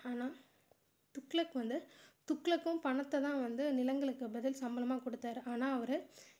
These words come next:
எந்த ஒரு மெஷர்மெண்ட்டும் அலாவுதீன் கில்ஜி மாதிரி எடுக்கல. இதுக்கு பதில் அவர் வந்து cheapest metal வந்து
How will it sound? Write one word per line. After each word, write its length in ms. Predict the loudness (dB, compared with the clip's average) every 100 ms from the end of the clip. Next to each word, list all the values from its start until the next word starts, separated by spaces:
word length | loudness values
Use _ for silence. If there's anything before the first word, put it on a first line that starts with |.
| _
எந்த 320 | 2 4 6 6
ஒரு 340 | 6 4 0 -8 _ _ _ _ _ _ _ _ _ -4
மெஷர்மெண்ட்டும் 680 | 0 2 2 2 0 0
அலாவுதீன் 400 | 2 2 2 0
கில்ஜி 280 | 0 -2 -2
மாதிரி 260 | 0 2 0
எடுக்கல. 280 | -2 -6 -8 -16 -20 -6
இதுக்கு 260 | 0 0 2
பதில் 200 | 2 4
அவர் 260 | 4 4
வந்து 320 | 2 0 -2 -4 0
cheapest 400 | 0 2 0 0
metal 440 | 0 0 0 -2 0
வந்து 520 | -2 -2 0 0